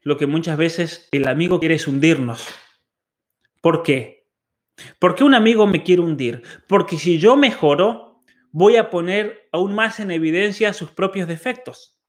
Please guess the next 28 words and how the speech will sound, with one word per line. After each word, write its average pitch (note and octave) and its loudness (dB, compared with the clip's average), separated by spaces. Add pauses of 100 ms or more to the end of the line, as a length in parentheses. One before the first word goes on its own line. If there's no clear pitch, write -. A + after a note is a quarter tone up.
(680)
Y D#3+ 0
por E3+ 2
lo E3+ 2
tanto, G3 -2
no E3+ -6
van A3 -2
a C4 -8
querer B2+ -12 (300)
que C3+ -8
yo B2+ -6
mejore. B2 -14 (1300)
No D3+ -2
van B3+ 2
a B3 0
querer C#3+ -2
que C3 -12
yo A#2+ -14
mejore. - -18 (960)
Y E3+ -2
entonces, A#3 0 (1120)
es D#3 -2
difícil G#3 0
rodearse D#3 0
de C3 -6
personas D3 -6
sanas D#3+ -2
y C#3 -6
buenas. B2+ -12